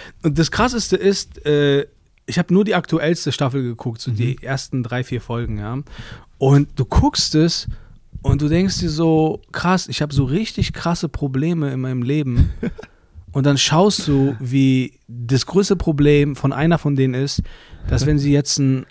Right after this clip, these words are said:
Speaker 1: Heiratsantrag machen,
Speaker 2: <laughs>
Speaker 1: dass die andere, dass die Frau das nicht herausfindet.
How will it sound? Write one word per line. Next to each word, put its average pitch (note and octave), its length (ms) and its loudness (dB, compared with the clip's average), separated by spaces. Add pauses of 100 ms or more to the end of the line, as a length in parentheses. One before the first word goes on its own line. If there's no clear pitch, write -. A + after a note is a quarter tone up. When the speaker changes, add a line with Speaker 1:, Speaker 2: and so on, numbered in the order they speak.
Speaker 1:
Heiratsantrag D3+ 920 2
machen, B2 440 2 (580)
Speaker 2:
<laughs> - 440 -20
Speaker 1:
dass C3 260 0
die D3 300 -2
andere, C#3+ 760 4
dass B2+ 260 0
die C3 260 0
Frau C#3 420 2
das C#3 160 2
nicht C3 160 0
herausfindet. B2 840 -2